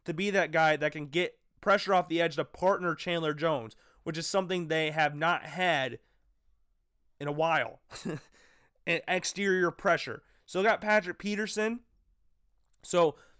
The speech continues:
expectations for the Cardinals are going to be better this year than what they have in years past. DeAndre Hopkins is there as well. So now you got DeAndre Hopkins, Larry Fitzgerald, Christian Kirk,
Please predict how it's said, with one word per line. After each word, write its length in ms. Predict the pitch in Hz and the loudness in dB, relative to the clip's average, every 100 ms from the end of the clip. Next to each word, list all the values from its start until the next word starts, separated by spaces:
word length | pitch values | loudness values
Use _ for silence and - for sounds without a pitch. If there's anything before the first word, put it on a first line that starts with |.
| _ _ | _ _
expectations 600 | 175 220 220 202 196 190 | -4 0 0 0 -2 -2
for 60 | 170 | -6
the 60 | 156 | -6
Cardinals 600 | 170 170 165 143 135 - _ _ _ - | 2 2 2 -4 -6 -10 _ _ _ -6
are 160 | 160 180 | 0 0
going 240 | 180 185 | 0 -4
to 60 | 170 | -4
be 100 | 165 | -6
better 320 | 143 156 151 | 0 2 2
this 200 | 131 - | -2 -8
year 240 | 113 110 - | -8 -10 -6
than 160 | 147 | -2
what 140 | 151 143 | -2 -2
they 100 | 143 | -2
have 240 | 147 151 | 0 0
in 60 | 135 | 0
years 180 | 135 131 | -6 -4
past. 340 | 139 117 - _ _ - | -2 -2 -4 _ _ -8
DeAndre 440 | 151 180 196 208 | -2 0 2 2
Hopkins 680 | 170 180 202 - 220 233 - _ _ - | 2 4 2 2 -2 -2 -8 _ _ -6
is 200 | 190 175 | -4 0
there 200 | 202 208 | 2 4
as 140 | 190 | 2
well. 320 | 165 196 131 - _ - | 2 2 2 -4 _ -14
So 140 | 160 | 0
now 60 | 196 | 2
you 140 | 226 | 4
got 180 | 202 147 | 2 0
DeAndre 380 | 143 196 214 226 | 0 0 0 0
Hopkins, 480 | 208 208 214 214 - | 4 2 0 -6 -6
Larry 240 | 147 202 | 0 0
Fitzgerald, 500 | 196 202 196 208 190 | -2 -6 0 0 0
Christian 440 | - 190 - 214 | -4 -6 -4 -8
Kirk, 360 | 185 202 208 202 | -4 0 0 0